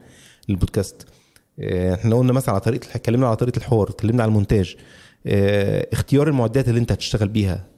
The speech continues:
تفاصيل كتير، آه، الصوتيات دي هتقدر تظبط الصوت إزاي بمستوى كويس، اختيار المكان، اختيار ال-، زاوية التصوير،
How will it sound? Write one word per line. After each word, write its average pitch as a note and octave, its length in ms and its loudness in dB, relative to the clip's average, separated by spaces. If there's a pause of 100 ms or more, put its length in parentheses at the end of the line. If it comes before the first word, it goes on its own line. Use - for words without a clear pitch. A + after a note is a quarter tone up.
(180)
تفاصيل - 300 -6
كتير، - 560 -2
آه، G#2 260 0
الصوتيات A#2+ 600 0
دي G#2 160 -4 (380)
هتقدر C3+ 340 0
تظبط B2 360 0
الصوت - 220 -4
إزاي A2 340 2
بمستوى G#2+ 640 0 (240)
كويس، G2+ 480 0 (300)
اختيار C#3+ 320 0
المكان، B2 480 2
اختيار A#2+ 340 0
ال-، G#2+ 600 2
زاوية B2 300 4
التصوير، A2+ 720 0